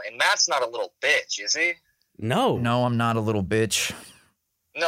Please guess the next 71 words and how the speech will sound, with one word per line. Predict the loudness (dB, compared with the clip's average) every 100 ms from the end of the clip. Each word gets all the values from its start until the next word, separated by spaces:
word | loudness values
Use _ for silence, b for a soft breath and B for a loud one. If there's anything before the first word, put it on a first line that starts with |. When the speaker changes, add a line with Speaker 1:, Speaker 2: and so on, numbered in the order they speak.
| 2
Speaker 1:
I |
don't | 2 -2
believe | -4 -4 -2
Matt | -2 -2
to | -8
be | -10
a |
little | -10 -10 -6
bitch | -4 0
either. | 2 0 -4 -12 -14 -4
Speaker 3:
No, | 0 2 2
I'm |
Speaker 1:
Matter | 2 2
Speaker 3:
gonna | 2 0
Speaker 1:
of |
Speaker 3:
sit | 0 0
Speaker 1:
fact, | 2
Speaker 3:
my | 2
Speaker 1:
I |
Speaker 3:
ass | 2 0
Speaker 1:
think | 0
Speaker 3:
down. | 2 2 2
I'm | 2
gonna, | 2 2
I'm | 2
gonna | 2 2
Speaker 1:
Right. |
Speaker 3:
watch | 2 2 2 -2 0
Loquisha. | 2 2 0 0 2 2 2 2
I'm | 2
gonna | 0 2
watch | 2 2 -2 -10
Lord | -2 0 2
of | 2
the |
Rings, | 0 2 0 0
the | -2 -4 -4
final | 0 2 2
one, | 2 2
and | 2
I'm | 2 2
gonna | 0
watch | 2 2 0 -4
the, | -2 -2 2
uh, | 4 2
the | 2 -2
Steven | 0 0 2 0
Crowder | 0 0 2
Speaker 2:
How | 2
to | 0
Save | 0 0
a | 2
Speaker 3:
fucking, | 2
Speaker 2:
Life. | 2 2 0 -8 -2
Speaker 3:
the | 0
school | 2 2 2 2
shooting | 2 2 2
Christian | 0 0 0 2 2
movie. | 2 0 -2 -4 -6
Speaker 2:
<laughs> | -12 -2
He |
doesn't | 0 2 0
shoot | 0 0
anyone | 2 2
in | 0
the |
school. | 0 2
He | 2
just | 2 2
shoots | 0 2
himself. | 2 2 4 2 0 -6